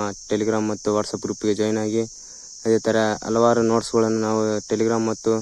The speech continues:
WhatsApp ಗ್ರೂಪ್‌ಗೆ ಸೆಂಡ್ ಮಾಡ್ತಿರ್ತೇವೆ. ಹಾಗಾಗಿ ನಮ್ಮ Telegram ಮತ್ತು WhatsApp ಗ್ರೂಪ್‌ಗೆ ತಪ್ಪದೆ ಜಾಯಿನ್ ಆಗಿ. ಬನ್ನಿ, ವಿಡಿಯೋನ ಚಾಲೂ ಮಾಡೋಣ.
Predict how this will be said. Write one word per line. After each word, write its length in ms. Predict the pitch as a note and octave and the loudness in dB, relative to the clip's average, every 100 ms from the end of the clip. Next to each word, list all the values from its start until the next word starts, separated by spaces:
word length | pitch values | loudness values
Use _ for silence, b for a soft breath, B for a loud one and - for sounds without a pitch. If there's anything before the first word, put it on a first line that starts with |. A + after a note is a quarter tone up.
| - B B B B - | -4 B B B B -4
WhatsApp 280 | A2 G#2 G#2 | -2 -2 -4
ಗ್ರೂಪ್‌ಗೆ 380 | G#2 G2+ A2 A2+ | -4 -4 0 0
ಸೆಂಡ್ 240 | A2+ A2+ | 0 0
ಮಾಡ್ತಿರ್ತೇವೆ. 640 | A2 G#2+ A2+ G#2 - A2+ A#2 - - - - | 0 -2 -4 -4 0 0 0 -6 -16 -14 -4
ಹಾಗಾಗಿ 320 | A2 A2 A2 | 0 0 2
ನಮ್ಮ 240 | A2 G#2+ G#2+ | 0 0 -2
Telegram 440 | - G#2+ A2 A2 | -2 0 0 0
ಮತ್ತು 320 | G#2+ - G#2+ | -2 -2 -4
WhatsApp 600 | G2+ - - - G#2+ G#2+ | -4 -10 -8 -4 -4 -4
ಗ್ರೂಪ್‌ಗೆ 340 | G#2 G#2 G#2+ G#2 | -4 -4 -2 -2
ತಪ್ಪದೆ 440 | - G#2 G#2+ G#2+ | -2 -4 0 0
ಜಾಯಿನ್ 260 | G#2 G#2+ G#2+ | 0 0 0
ಆಗಿ. 240 | G#2+ A2+ A#2+ - B B - | 0 -2 -4 -10 B B -6
ಬನ್ನಿ, 180 | G#2 A2+ | 0 2
ವಿಡಿಯೋನ 320 | A2 A2 A2 | 4 4 2
ಚಾಲೂ 240 | G2+ A2 A2 | 0 -2 0
ಮಾಡೋಣ. 280 | G#2+ G#2+ | 0 0